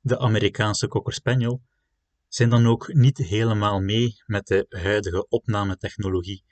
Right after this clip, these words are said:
en vragen zich waarschijnlijk af tegen wie ik nu sta te praten. Ik vermoed dat zij ook nooit Grieks geleerd hebben. Zij zoeken hun vlucht uit deze wereld doorgaans in kouspeeltjes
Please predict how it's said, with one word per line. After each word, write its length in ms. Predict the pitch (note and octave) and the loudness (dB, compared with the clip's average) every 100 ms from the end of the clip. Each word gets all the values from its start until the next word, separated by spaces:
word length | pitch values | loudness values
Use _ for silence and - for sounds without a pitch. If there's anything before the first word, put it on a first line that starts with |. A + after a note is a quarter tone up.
| _ _ _ _ | _ _ _ _
en 120 | - F#2+ | -6 -4
vragen 360 | G#2+ G2+ G2 | 0 0 0
zich 180 | F#2 - | -2 -2
waarschijnlijk 540 | G2 - B2+ C3 G#2+ | -4 -2 2 2 2
af 380 | - A2 - - _ _ | 0 -2 -2 -16 _ _
tegen 320 | B2+ A2 A2 | -2 0 -2
wie 100 | A2 | -2
ik 180 | A2+ - | -4 -4
nu 100 | G#2 | -6
sta 260 | - F2+ | -6 -8
te 140 | E2 - | -8 -10
praten. 500 | - E2+ D#2+ F#2+ F#2 _ _ _ _ _ _ _ _ _ _ _ _ _ | -6 -6 -6 -12 -16 _ _ _ _ _ _ _ _ _ _ _ _ _
Ik 160 | - - | -10 -6
vermoed 400 | C3 C3+ E3 - | 2 2 0 -4
dat 300 | C#3 A#2+ - - - - - | -2 -2 -2 -18 -20 -20 -8
zij 340 | - A#2+ B2+ B2 | 0 4 4 4
ook 280 | D3 C#3+ - | 2 2 2
nooit 320 | A#2+ C3+ A#2+ | 2 2 0
Grieks 320 | - C#3+ - | -4 -4 -4
geleerd 400 | - G2 F2+ - | -4 -2 -4 -4
hebben. 400 | G#2 E2+ E2 E2 _ _ _ _ _ _ _ _ _ _ _ _ _ | -4 -4 -6 -10 _ _ _ _ _ _ _ _ _ _ _ _ _
Zij 200 | - A2 | -2 0
zoeken 300 | G2+ C#3+ C#3 | 0 2 2
hun 200 | F#2+ G2 | 0 -4
vlucht 340 | G#2+ C3 - _ | -2 -4 -6 _
uit 220 | C3 G2 | -6 -2
deze 340 | A2 A#2 A2 | 0 2 0
wereld 520 | G2+ G#2+ G#2+ A2 - A2 | -2 -2 0 -2 -4 -2
doorgaans 720 | G#2+ A2 G2 G#2+ A2+ - - | 0 0 -2 -6 -6 -8 -10
in 220 | B2 F2 | -8 -6
kouspeeltjes 960 | - A2 A#2+ - A2 G#2+ G#2 A#2 G#2+ | -2 -2 -2 -4 -2 0 -2 -6 -8